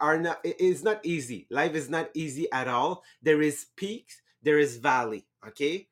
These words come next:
But when you are in a valley, okay, when you are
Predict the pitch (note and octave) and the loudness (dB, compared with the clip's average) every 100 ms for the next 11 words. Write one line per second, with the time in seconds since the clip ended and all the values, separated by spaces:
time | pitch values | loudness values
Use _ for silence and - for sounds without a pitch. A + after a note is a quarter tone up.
0 | _ _ - E3+ - E3 D3+ A3 A#3 A3+ | _ _ -4 -2 -2 -2 2 2 2 -2
1 | F#3 F#3 G#3 G#3 - C3+ D3 D3+ - C#3 | -4 -4 -4 -6 -2 2 2 2 0 -2
2 | C3 B2 B2+ A#2 A2 - _ G#2+ - D3+ | -2 0 0 0 -6 -12 _ -14 -4 -4
3 | D3 D#3+ E3 D3+ C#3+ D3 D3+ | 0 0 2 4 6 6 2